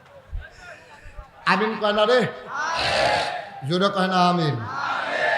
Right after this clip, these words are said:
এখন নবীজি সবাই যখন খাওয়া দাওয়া শেষ, কথা মনে আছে নি? খাওয়া দাওয়া শেষ হওয়ার পরে এখন কাফেরারা কইতে আছে, "মোহাম্মদ, আ-, মোহাম্মদ কইলে না কি তা কম লাগবো?" না, ওয়াজ অ্যাকশন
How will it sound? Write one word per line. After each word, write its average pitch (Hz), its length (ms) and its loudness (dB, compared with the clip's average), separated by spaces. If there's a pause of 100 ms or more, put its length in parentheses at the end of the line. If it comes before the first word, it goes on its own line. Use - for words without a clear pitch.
(420)
এখন 180 240 -2
নবীজি 196 500 -2
সবাই 196 280 -2
যখন 196 360 -4
খাওয়া 175 280 -2
দাওয়া 202 220 2
শেষ, 180 200 -2 (140)
কথা 196 160 0
মনে 208 240 0
আছে 220 200 2
নি? 135 280 -2 (760)
খাওয়া 160 240 -2
দাওয়া 175 260 -2
শেষ 170 300 -8
হওয়ার 175 160 -2 (100)
পরে 165 340 0 (340)
এখন 156 280 -2
কাফেরারা 160 540 -2
কইতে 165 300 -6
আছে, 156 180 -4
"মোহাম্মদ, 156 500 -2 (480)
আ-, 185 120 2 (420)
মোহাম্মদ 185 420 0
কইলে 214 280 0
না 208 100 -2
কি 208 140 -6
তা 208 140 0
কম 220 300 2
লাগবো?" 226 420 4 (1600)
না, 190 60 -14
ওয়াজ 196 400 -4
অ্যাকশন 202 360 -4